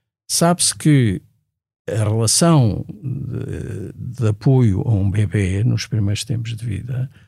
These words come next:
haver ou não haver, vai ter uma influência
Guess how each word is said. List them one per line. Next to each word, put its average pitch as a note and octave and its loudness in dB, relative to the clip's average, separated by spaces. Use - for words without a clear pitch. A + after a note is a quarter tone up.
haver C#3 4
ou B2 4
não A2+ 2
haver, G#2 -2
vai D#3 2
ter D3+ 4
uma A2 2
influência G#2+ -2